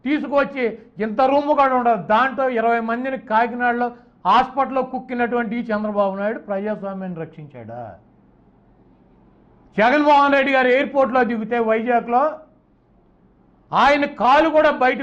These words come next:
పెట్టకుండా వెనక పంపించి ప్రజాస్వామ్యాన్ని రక్షించాడా ఈ దుర్మార్గుడు చంద్రబాబు నాయుడు? అప్పుడు ఈ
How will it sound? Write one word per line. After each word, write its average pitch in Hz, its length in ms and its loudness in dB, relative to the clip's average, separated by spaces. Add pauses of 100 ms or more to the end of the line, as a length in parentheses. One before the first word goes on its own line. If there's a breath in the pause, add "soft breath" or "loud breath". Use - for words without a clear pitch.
పెట్టకుండా 233 500 2 (960)
వెనక 269 380 0 (100)
పంపించి 262 500 -2 (920)
ప్రజాస్వామ్యాన్ని 247 760 0
రక్షించాడా 214 540 -6
ఈ 190 120 -6
దుర్మార్గుడు 196 580 -2
చంద్రబాబు 175 500 -4
నాయుడు? 156 300 -4 (840 soft breath)
అప్పుడు 226 400 2
ఈ - 20 4